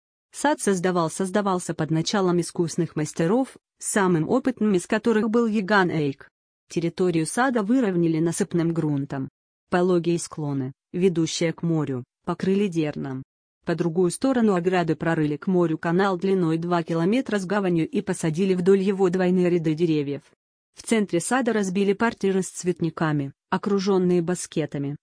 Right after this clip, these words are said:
трильяжами и рядами лип, кленов, елей. Посадили в саду березы,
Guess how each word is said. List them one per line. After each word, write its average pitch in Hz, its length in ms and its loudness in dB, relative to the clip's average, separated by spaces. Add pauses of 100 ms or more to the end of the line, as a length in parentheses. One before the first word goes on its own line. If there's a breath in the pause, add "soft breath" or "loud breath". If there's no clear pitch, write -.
(140)
трильяжами 170 720 2
и 151 60 0
рядами 160 360 0
лип, 160 260 -2 (260)
кленов, 170 420 0 (240)
елей. 165 480 -2 (400)
Посадили 190 500 0
в - 60 -8
саду 190 280 -2
березы, 160 540 0